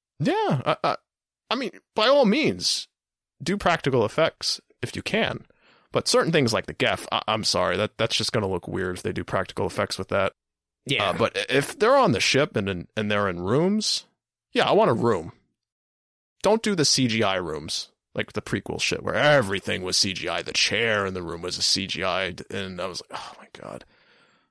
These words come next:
Speaker 1: That's one thing I loved about the sequel trilogy. I know I shit on it a lot, but they really tried with practical effects in the trilogy. With, with the rooms and stuff. Like,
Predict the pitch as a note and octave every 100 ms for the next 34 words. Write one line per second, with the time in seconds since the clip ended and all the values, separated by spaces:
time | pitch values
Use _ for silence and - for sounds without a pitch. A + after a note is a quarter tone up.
0 | _ _ _ _ _ _ _ _ C3 -
1 | E3 F3 C#3+ A#2 A2+ A#2 G2+ F#2+ F#2+ -
2 | - G2 - - - C2 C2+ F2 _ _
3 | _ _ _ - F2 A#2 C3+ A#2+ - C#3
4 | A2 F#2+ F2+ E2+ E2+ E2 D#2+ _ _ _
5 | _ - - A2+ B2 F#3 D#3+ - A2 G2+
6 | F#2 - G2+ F#2 G#2 F2 - F2+ D#2 -
7 | - _ _ _ - - D#2+ D#2 C#2 -
8 | _ _ _ _ _ _ _ _ _ -
9 | - C3+ C3 C3 A2 G#2 E2+ - - _
10 | _ - - - F2 - F#2